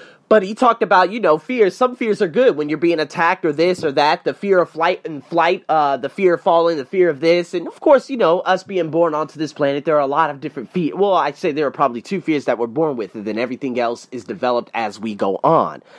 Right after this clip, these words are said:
as life, uh, continues on. But the thing with fear is it, it lacks bravery to a certain, uh, to a certain extent, because if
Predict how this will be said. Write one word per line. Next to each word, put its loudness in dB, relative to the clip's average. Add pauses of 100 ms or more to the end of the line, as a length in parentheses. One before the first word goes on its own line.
(240)
as 0
life, -2 (300)
uh, 0 (100)
continues -2
on. 0 (720)
But 4 (1300)
the 0
thing -2
with 0
fear 0 (400)
is 2 (1300)
it, 2
it 2
lacks 0
bravery -2 (480)
to 2
a 2
certain, 0
uh, 2
to -2
a 2
certain -4
extent, 0
because 0
if -8